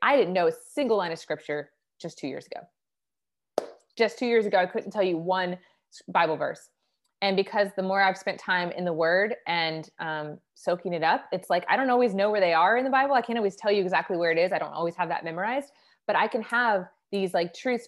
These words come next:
pop into my mind of, like, "That's not true. He promises to work all things for good." You know, um, "For I know the plans I have for you, the plans to prosper you, to give you hope and to give you a future." Jeremiah twenty-nine something.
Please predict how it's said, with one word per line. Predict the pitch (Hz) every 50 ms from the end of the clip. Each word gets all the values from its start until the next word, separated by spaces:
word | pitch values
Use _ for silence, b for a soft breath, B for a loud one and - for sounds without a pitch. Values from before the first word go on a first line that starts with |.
| _
pop | - 196 180 175
into | 180 175 175 175
my | 170 170
mind | 165 175 175 180 170 156
of, |
like, | 160 156 156 - - -
"That's | 170 185 196 -
not | 190 175 170
true. | - - 160 156 160 160
He | 160 180
promises | 180 - 170 170 165 175 175 175 165
to | - 160
work | 147 151 151 - -
all | 254 302 302
things | 254 190 175 175
for | - - 165
good." | 160 - 139 143 - - _ _ _ _ _ _ _ _ -
You | 175 180
know, | 175 165 156 -
um, | - 175 170 165 160 156 151 - - _ _ - _ - - _
"For | _ 202 196
I | 196
know | 196 202
the | 196 196
plans | 202 - 202 190 185
I | 196
have | 180 185 208 214 208
for | - 175
you, | 160 151 151
the | 147 -
plans | - - 165 170 -
to | -
prosper | 175 - 180 170 180 180 - - 170
you, | 160 151 147
to | 143 156
give | - 180 160
you | 160 160
hope | 160 170 170 160 -
and | 165 151
to | 156 151
give | 160 151
you | 151 151
a |
future." | 151 - 175 170 - - - - - -
Jeremiah | - 165 160 156 151 151 147 147 147
twenty-nine | - - 143 147 147 151 147 147 151
something. | - 143 147 - - -